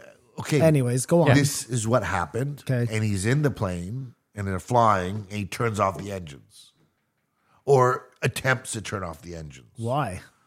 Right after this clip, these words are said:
Speaker 1: I don't know why, but, uh, they,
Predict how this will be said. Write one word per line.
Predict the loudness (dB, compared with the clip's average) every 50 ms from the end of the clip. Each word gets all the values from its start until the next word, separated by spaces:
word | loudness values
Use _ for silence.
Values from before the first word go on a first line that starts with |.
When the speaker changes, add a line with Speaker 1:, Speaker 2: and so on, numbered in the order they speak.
| _ _ _ _ _ _ _ _ _ _ _ _ _ _ _ _ _ -20 -10 -6
Speaker 1:
I | -2
don't | 0 0 2 2
know | 2 2
why, | 0 0 0 0 -2 -4 -6 -10 -14 -18 -20 _ _ _ _
but, | -6 0 0 0 0 0 -4 -18 -20 _ _ _ _ _ _ -6
uh, | -2 -2 0 0 0 0 -2 -2
they, | -2 0 0 0 0 -2 -4 -6 -10 -12 -14